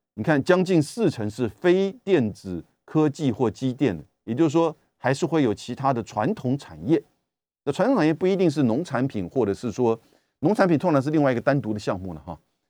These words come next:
那传统产业涵盖了什么呢？可能就是说鞋子，或者是说这个，甚至你说一些机械哦，或者是这些东西。那这一些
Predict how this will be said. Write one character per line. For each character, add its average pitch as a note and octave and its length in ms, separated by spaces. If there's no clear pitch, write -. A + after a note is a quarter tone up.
那 D#3+ 100
传 E3 300
统 F#3 180
产 B2 180
业 B2+ 120
涵 G#2 220
盖 A2+ 160
了 F#2+ 40
什 F#2 160
么 F#2+ 100
呢？ F3 140
可 F3+ 160
能 A#3 300
就 G3+ 120
是 F#3 120
说 F#3 300
鞋 F3 380
子， D3+ 460
或 E3+ 160
者 C3+ 120
是 D3+ 180
说 D3 440
这 C#3+ 80
个， - 140
甚 F3 200
至 D#3+ 160
你 A#2+ 120
说 D3+ 240
一 D#3 160
些 C#3+ 500
机 F#3+ 240
械 F#3 380
哦， D#2+ 240
或 D3+ 100
者 A#2+ 80
是 A#2+ 400
这 D#3 140
些 C3 140
东 C3 160
西。 A#2+ 240
那 D#3+ 140
这 A#3 220
一 F#3 60
些 F#3 360